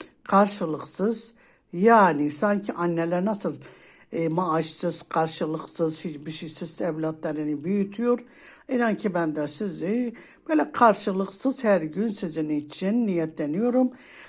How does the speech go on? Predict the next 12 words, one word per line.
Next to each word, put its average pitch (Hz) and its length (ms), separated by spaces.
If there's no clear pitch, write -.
İzleyen, 196 640
abone 196 380
olan 185 400
herkese 196 880
gelsin. 135 440
İyisini 220 520
alın, 220 340
kötüsünü 185 520
evrene 143 400
gönderin. 127 480
Görüyorsun 214 540
maşallah, 156 800